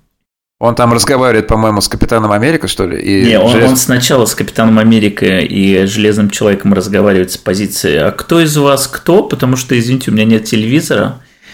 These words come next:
Speaker 2: Типа он не знает, а вот. Потом эта шутка ему возвращается, когда Тор и Чёрная Пантера уже не знают, кто это такой. Хотя, конечно, они знают, кто такая Темпа, но не знают, кто такой мистер Синистер.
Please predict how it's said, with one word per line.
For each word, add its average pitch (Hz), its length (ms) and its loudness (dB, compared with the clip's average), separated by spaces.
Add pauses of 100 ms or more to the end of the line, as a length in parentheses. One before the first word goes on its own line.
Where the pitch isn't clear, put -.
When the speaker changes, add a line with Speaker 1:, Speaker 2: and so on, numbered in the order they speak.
(220)
Speaker 2:
Типа 127 220 -4
он 120 200 4
не 120 60 4
знает, 110 600 0
а 101 120 2
вот. 98 380 0
Потом 120 340 0
эта 104 320 0
шутка 110 600 -2
ему 107 320 0
возвращается, 104 720 0
когда 95 400 -2
Тор 113 460 0
и 101 540 2
Чёрная 104 300 0
Пантера 107 400 0
уже 123 220 0
не 110 120 2
знают, 101 320 -2
кто - 200 -6
это - 160 -6
такой. - 400 -10 (500)
Хотя, 82 220 -8
конечно, 87 420 -4
они 82 120 -2
знают, 82 240 -4
кто - 100 -10
такая 90 220 -2
Темпа, 139 420 -2
но 87 140 -6
не 92 100 -2
знают, 90 260 -6
кто - 100 -12
такой 98 180 -6
мистер 98 360 -2
Синистер. - 580 -6